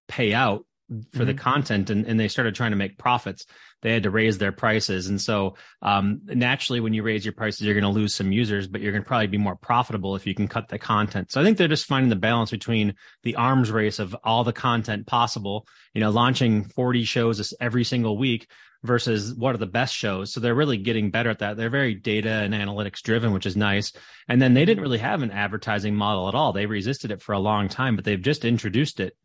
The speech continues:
Speaker 1: very recently. They've introduced a advertising tier or an ad supported tier. And I think that's really gonna bring down the costs for them and, and anchor things. So I think they're actually well back on their track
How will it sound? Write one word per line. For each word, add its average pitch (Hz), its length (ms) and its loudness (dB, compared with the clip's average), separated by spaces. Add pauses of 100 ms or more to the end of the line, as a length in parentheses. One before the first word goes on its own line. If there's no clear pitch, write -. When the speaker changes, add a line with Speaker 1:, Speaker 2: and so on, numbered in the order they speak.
(280)
Speaker 1:
very 123 300 2
recently. 104 480 0
They've 101 180 -2
introduced 107 460 -4
a 95 160 -2
advertising 104 840 -2
tier 107 480 2 (300)
or 104 140 2
an 104 100 -2
ad 117 420 -2
supported 123 460 0
tier. 110 160 2
And 107 80 2
I - 20 2
think 110 140 2
that's 117 200 0
really 127 200 2
gonna 104 320 0 (320)
bring 123 180 4
down 110 200 2
the 98 80 -2
costs - 720 0
for 151 200 -2
them 107 280 0
and, 110 320 -2
and 113 160 -4
anchor 113 340 -2
things. 90 280 -8
So 120 80 0
I 123 40 2
think 151 160 2
they're 127 160 2
actually 123 320 0
well 110 260 0
back 107 280 0
on 107 120 -2
their 95 140 -2
track 107 420 -2